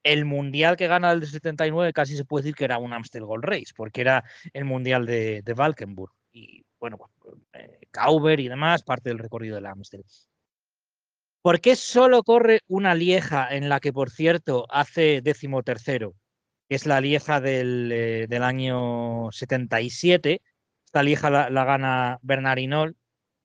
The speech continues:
Eh, su compañero, me refiero, de Jan Raas, eh, no en este año, sino en los años anteriores, en el T-Rally,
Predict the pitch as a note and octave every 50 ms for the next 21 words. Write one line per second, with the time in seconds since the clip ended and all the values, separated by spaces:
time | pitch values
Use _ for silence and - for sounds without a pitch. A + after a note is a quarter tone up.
0 | _ _ _ _ _ _ - _ - C#3+ C3 B2+ B2 B2 B2 A#2+ A#2 A#2 A2+ -
1 | - - - D3 - D3 C#3+ B2+ D3 C#3 C#3+ D#3 F3 F3+ E3+ C#3+ C3 C3+ C3 B2+
2 | B2 - D#3+ D#3+ D#3 C#3+ C3 A2+ A#2 C3+ C3 A#2+ C3 D3+ D#3 D#3 D3 C#3 C#3 C#3+
3 | D3+ D#3 C3+ - - - - - - _ _ _ _ _ _ _ - C#3 C3 B2+
4 | B2 A#2+ A#2 A#2 A#2 A2+ A2+ A#2 - _ D3 C#3+ D3+ E3 F#3+ A3+ A#3 A3 A3 A#3
5 | G#3+ - - - E3 D3 C#3+ D#3 F3+ F#3+ E3 C3+ A#2+ A2+ G#2 G2+ - _ _ _
6 | _ _ _ _ - - D#3 D3 C#3+ C3+ C3 B2 G#2+ D#3 D#3+ F3+ F#3 D#3+ E3+ F3
7 | D#3+ D3 D#3 C#3+ D#3 E3+ E3 D3 C3+ - C#3 C#3 C3+ B2+ - - D#3+ D#3 D3 D3+
8 | D#3 D3+ C#3+ C3+ B2+